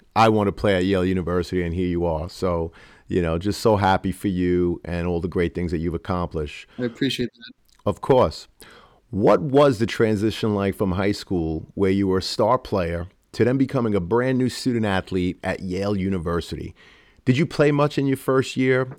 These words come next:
Speaker 1: and how different was your schedule and other demands compared to high school?
Speaker 2: So it was definitely tough. Um, you go from being the man, you know, I was, I was an All-American in high school,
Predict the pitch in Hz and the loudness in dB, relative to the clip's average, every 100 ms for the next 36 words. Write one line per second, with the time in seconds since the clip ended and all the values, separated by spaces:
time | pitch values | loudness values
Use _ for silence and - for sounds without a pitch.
0 | _ 101 98 131 123 131 - 110 110 92 | _ -2 0 0 2 0 0 -2 0 0
1 | 95 - - 110 101 110 104 98 95 - | -2 -4 0 0 0 2 2 2 -2 -4
2 | 98 120 110 104 95 90 87 82 - 90 | -2 0 0 0 0 0 -2 -4 -6 -6
3 | 92 87 85 76 73 - - - - _ | -4 -4 -4 -6 -6 -8 -10 -12 -16 _
4 | _ _ _ _ _ _ _ _ _ 170 | _ _ _ _ _ _ _ _ _ -2
5 | 151 165 170 120 160 147 156 135 - 127 | 2 6 6 4 0 0 0 0 -2 -4
6 | 113 - - _ - 135 127 117 117 127 | -6 -12 -20 _ -10 -4 -2 -2 -2 -2
7 | 135 147 147 - 147 135 127 120 139 139 | 0 2 2 0 -2 0 -2 -2 -4 -2
8 | 131 120 123 127 135 139 _ - - - | -2 -2 -2 -4 -4 -8 _ -10 -10 -8
9 | 123 127 135 113 - 131 123 123 131 135 | -4 -2 -2 -4 -4 -2 -2 -2 -2 -2
10 | 131 127 135 131 127 117 131 123 127 123 | -2 -2 -4 -4 -4 -8 -8 -2 -2 -2
11 | - 135 135 143 | 0 0 0 -2